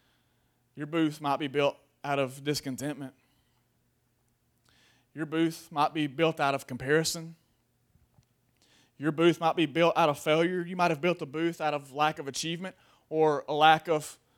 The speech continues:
popularity. But it doesn't matter because the result is always going to be a wrong perspective. Let, let, let me show you.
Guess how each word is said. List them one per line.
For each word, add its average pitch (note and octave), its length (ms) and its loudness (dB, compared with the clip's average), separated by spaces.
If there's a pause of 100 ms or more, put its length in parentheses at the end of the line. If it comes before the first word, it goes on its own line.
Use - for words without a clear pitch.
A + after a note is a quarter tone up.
(500)
popularity. D3+ 800 2 (2250)
But D#3+ 140 2
it D#3+ 80 -2
doesn't E3+ 380 2
matter D#3 280 2
because D3 420 -4
the C3+ 180 -10 (100)
result D#3 420 0
is D3 120 -8
always D#3+ 400 4
going D#3+ 300 -8
to D3 100 -10
be D#3 480 -2
a D3+ 100 -8
wrong D#3+ 460 4 (880)
perspective. E3+ 520 2
Let, A3 240 0
let, G#3+ 200 -6
let G3 80 -2
me F3+ 80 -8
show D3 160 -2
you. B2 160 -6